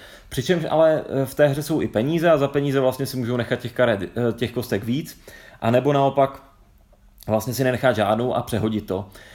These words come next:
A vlastně jakmile jeden už, eh, dá tu pětici nějakou pokorovou sadu, tak, eh, vlastně, eh,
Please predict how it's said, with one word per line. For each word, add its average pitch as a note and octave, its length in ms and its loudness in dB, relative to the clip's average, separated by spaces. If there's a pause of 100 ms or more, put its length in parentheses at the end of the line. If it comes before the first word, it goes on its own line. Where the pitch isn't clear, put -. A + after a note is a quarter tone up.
(140)
A - 80 -4
vlastně B2+ 280 2
jakmile D3+ 300 4
jeden D3+ 380 0
už, - 320 -8
eh, - 40 -4 (680)
dá B2 520 2
tu C#3 120 -4
pětici C3 480 0
nějakou C3 360 0
pokorovou C3 420 0
sadu, C3+ 420 0 (460)
tak, B2+ 380 4
eh, C3 440 4
vlastně, C3+ 480 0 (180)
eh, - 20 -4